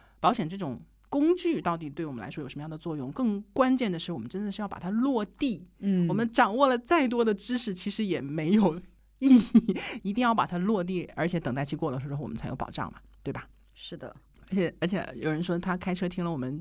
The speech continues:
Speaker 1: 节目，一听听了一天，我觉得，哇，这是我，对我非常大的一个
Speaker 2: 对，
Speaker 1: 肯定。
Speaker 2: 然后他还一直担心找不到我们，就很担心我们就不做了，或者是怎么样。
Speaker 1: 嗯，会做的，会做的。然后接下来其实已经在安排了后面二十期的内容，所以大家不用担心说没有东西听。然后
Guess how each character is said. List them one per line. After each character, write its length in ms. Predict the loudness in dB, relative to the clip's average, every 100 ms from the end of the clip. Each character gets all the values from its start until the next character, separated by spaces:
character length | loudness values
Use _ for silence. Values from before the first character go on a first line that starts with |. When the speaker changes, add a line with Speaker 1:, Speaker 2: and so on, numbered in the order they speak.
| -4
Speaker 1:
节 140 | -2
目， 120 | -2 -2
一 60 | -2
听 160 | 0
听 120 | 0
了 80 | 0
一 80 | -2
天， 320 | -6 -4 -4 -4 -12 -20 -12
我 60 |
觉 120 | -8 -6
得， 60 |
哇， 120 | -8 -10
这 100 | -10
是 140 | -6
我， 80 | -8
对 160 | -6 -6
我 60 |
非 120 | -2 0
常 140 | 2
大 140 | 0
的 60 | -2
一 100 | -4
个 200 | -6 -8 -12 -20 -8
Speaker 2:
对， 180 | -2 0
Speaker 1:
肯 40 |
定。 20 |
Speaker 2:
然 100 | 2
后 60 | 2
他 140 | 0
还 160 | 0 0
一 100 | -2
直 160 | -6 -4
担 220 | -2 -2
心 180 | -4 -4
找 160 | -4
不 100 | -2
到 200 | 0 0
我 160 | 0 -4
们， 260 | -8 -14 -16 -20 _
就 100 | 2
很 240 | 2 4
担 160 | 4 4
心 260 | 2 4
我 120 | 4 4
们 180 | 0 -2 -4 -4
就 260 | 2 4 2
不 160 | -2
做 240 | -2 4 4
了， 100 | 4
或 140 | 0
者 60 | -2
是 120 | -2
怎 100 | -4
么 120 | -4
样。 200 | -6 -6 -8 -6
Speaker 1:
嗯， 380 | -2 -2 -2
会 160 | 2 4
做 160 | 4 2
的， 100 | 0
会 140 | -4
做 160 | -4 -6
的。 160 | -6
然 160 | -4 -4
后 100 | -2
接 100 | 0
下 100 | 2
来 140 | 2 0
其 160 | -4
实 180 | -4 -4
已 120 | -4
经 280 | -2 -2 -2
在 160 | 0 2
安 200 | 4 2
排 200 | 0 -6
了 100 | -8
后 200 | 0 4
面 160 | 4 4
二 180 | 0
十 160 | 0 -6
期 200 | -4 -4
的 140 | -4
内 140 | -6 -8
容， 220 | -8 -8
所 140 | -8
以 60 | -4
大 100 | -2
家 80 | -2
不 120 | -2
用 100 | -2
担 180 | -2 -2
心 160 | -2
说 160 | -2 -2
没 80 | -4
有 80 | -4
东 140 | -4
西 100 | -6
听。 300 | -6 -6 -2
然 100 | 0
后 180 | 2